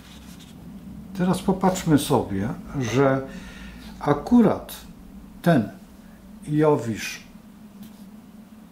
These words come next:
Jowisz i Uran są w najważniejszym sektorze filozofii polskiej.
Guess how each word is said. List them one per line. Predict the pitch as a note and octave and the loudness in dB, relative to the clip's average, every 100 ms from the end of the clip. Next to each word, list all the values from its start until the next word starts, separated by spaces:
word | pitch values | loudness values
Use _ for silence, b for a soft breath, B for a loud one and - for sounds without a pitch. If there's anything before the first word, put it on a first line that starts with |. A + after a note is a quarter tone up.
| - - - - - - | -20 -20 -20 -20 -20 -8
Jowisz | D3+ D3+ C#3+ C3 - - D#3+ | 2 2 4 0 -2 -4 -4
i | |
Uran | E3 E3 B2+ G#2+ A#2 E3+ - - - - - | 0 4 4 4 0 -4 -8 -18 -20 -20 -14
są | - - C3 - - - - - - - | -4 0 0 0 -12 -18 -20 -20 -20 -4
w | C#3+ | 2
najważniejszym | D#3 D3 D#3 C3+ F3 A3 A3 - G#3+ | 4 6 4 4 6 8 8 6 2
sektorze | - A3 - D#3+ A#2 D#3 | 2 0 0 -2 -2 -2
filozofii | - E3+ E3+ B2 B2 - F3 | -4 0 0 0 -2 -4 -8
polskiej. | - G3 E3+ - - | -4 -4 -4 -6 -12